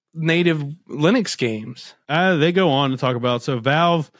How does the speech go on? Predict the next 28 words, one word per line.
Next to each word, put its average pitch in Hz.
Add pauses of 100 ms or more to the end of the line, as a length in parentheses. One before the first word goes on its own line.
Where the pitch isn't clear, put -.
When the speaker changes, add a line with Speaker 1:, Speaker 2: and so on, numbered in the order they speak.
(460)
Speaker 2:
they 147
say, 151
um, 131
in 127
twenty 190
eighteen. 185
Speaker 1:
Okay, 175
yeah, 143 (180)
they 147
did 131
Speaker 2:
Yeah, 123
Speaker 1:
talk 120
Speaker 2:
so 143
they're 127
Speaker 1:
about 135
Speaker 2:
talking 139
about 127
Speaker 1:
Proton. 127
Speaker 2:
Proton 123
down 120
there. 127 (560)
Um, 151 (140)
Speaker 1:
Okay. 127 (460)
Speaker 2:
so 170
this 165
is 185
definitely 175
true. 156